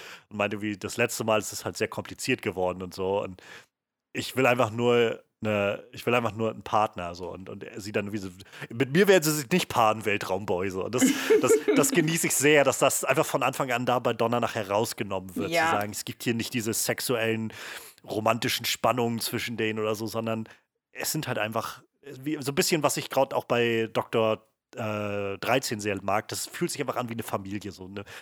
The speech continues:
Speaker 1: Gruppe
Speaker 2: Ja.
Speaker 1: von wirklich engen Freunden, die unterwegs sind.
Speaker 2: Definitiv.
Speaker 1: Ähm.
Speaker 2: Fand ich aber auch, äh, ganz, ganz schlimm tatsächlich. Also eben, weil ich das mit, mit Rose damals auch so, so schön fand und auch einfach passend und es hat irgendwie eine lange Entwicklung halt irgendwie auf sich gehabt und es war irgendwie perfekt.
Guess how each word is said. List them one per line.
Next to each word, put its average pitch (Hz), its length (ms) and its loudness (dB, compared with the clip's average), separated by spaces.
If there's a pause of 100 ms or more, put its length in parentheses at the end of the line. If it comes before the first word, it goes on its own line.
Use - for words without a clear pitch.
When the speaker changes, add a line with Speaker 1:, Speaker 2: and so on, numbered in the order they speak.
(100)
Speaker 1:
Gruppe 143 260 2
Speaker 2:
Ja. 175 100 2
Speaker 1:
von 107 160 0
wirklich 117 280 -6
engen 120 180 -2
Freunden, 107 400 -2
die 98 180 -14
unterwegs 95 480 -12
sind. 90 240 -14 (460)
Speaker 2:
Definitiv. 202 640 -2
Speaker 1:
Ähm. - 60 -20
Speaker 2:
Fand 214 200 2
ich 220 140 0
aber 180 180 2
auch, 180 220 0
äh, 175 380 0
ganz, 180 240 -6
ganz 170 480 -8 (540)
schlimm 226 380 4
tatsächlich. 185 520 0
Also 220 200 4 (320)
eben, 240 240 4
weil 226 140 6
ich 233 60 2
das 233 160 2
mit, 214 200 2
mit 190 180 -6
Rose 240 340 6
damals 202 340 2
auch - 140 0
so, 185 400 0
so 190 100 -6
schön 269 380 4
fand 254 320 2
und 233 160 2
auch - 240 -2
einfach 202 300 0
passend 262 460 0
und 208 80 -2
es 214 160 -2
hat - 120 -4
irgendwie 202 280 0
eine 196 120 -2
lange 202 200 2
Entwicklung 254 560 2
halt 233 160 2
irgendwie 240 260 4
auf 233 200 2
sich 220 240 -2
gehabt 208 400 0
und 196 100 -2
es - 140 -6
war 208 100 4
irgendwie 214 320 2
perfekt. 285 600 -2